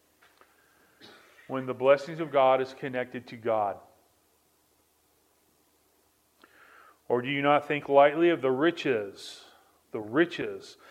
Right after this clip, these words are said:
The riches talk about his great abundance, a goodness for mankind. His riches govern all three terms, the kindness, tolerance, and patience. His goodness is what he gives to us. Turn to Acts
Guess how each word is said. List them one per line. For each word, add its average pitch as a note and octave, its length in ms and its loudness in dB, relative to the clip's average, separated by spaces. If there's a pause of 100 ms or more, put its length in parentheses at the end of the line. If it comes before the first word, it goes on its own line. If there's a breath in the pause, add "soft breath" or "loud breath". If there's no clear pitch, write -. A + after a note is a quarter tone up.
(320 loud breath)
The C3 100 0
riches D#3+ 420 2
talk D3+ 240 4
about C#3 240 4
his B2+ 140 -6
great D3 260 2
abundance, C#3+ 720 -2
a A#2+ 80 -4
goodness C#3 520 -4
for C3+ 160 -8
mankind. B2+ 600 -4 (300 loud breath)
His C#3+ 340 0
riches C#3+ 640 2
govern D3 460 4
all D#3 260 2
three D#3 280 -6
terms, C#3+ 460 -4
the B2+ 120 -10
kindness, D3 580 -6
tolerance, D3 540 0
and A2+ 140 -16
patience. D3+ 500 -8 (380 loud breath)
His C3 200 -2
goodness E3+ 680 6 (260 loud breath)
is C3+ 200 -2
what E3 300 6
he E3 300 -10
gives D#3+ 480 -2
to D3 260 -2
us. - 500 -4 (1500 soft breath)
Turn D#3+ 180 0
to E3 80 0
Acts D#3 480 2